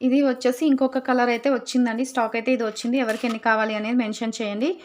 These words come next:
ఇది వచ్చేసి అయితే, ఆ, క్వాలిటీ డిఫరెంట్ ఉంటుందండి. ముందే చెప్తున్నాను, క్వాలిటీ అయితే చాలా డిఫరెంట్ ఉంటుందండి. వీటికి, వీటికి చాలా డిఫరెంట్ ఉంటుంది.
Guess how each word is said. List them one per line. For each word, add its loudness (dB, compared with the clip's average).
ఇది 0
వచ్చేసి 2
అయితే, 0
ఆ, -8
క్వాలిటీ 4
డిఫరెంట్ 2
ఉంటుందండి. -2
ముందే 2
చెప్తున్నాను, -6
క్వాలిటీ -2
అయితే -2
చాలా 0
డిఫరెంట్ -6
ఉంటుందండి. -6
వీటికి, -8
వీటికి -6
చాలా -4
డిఫరెంట్ -8
ఉంటుంది. -6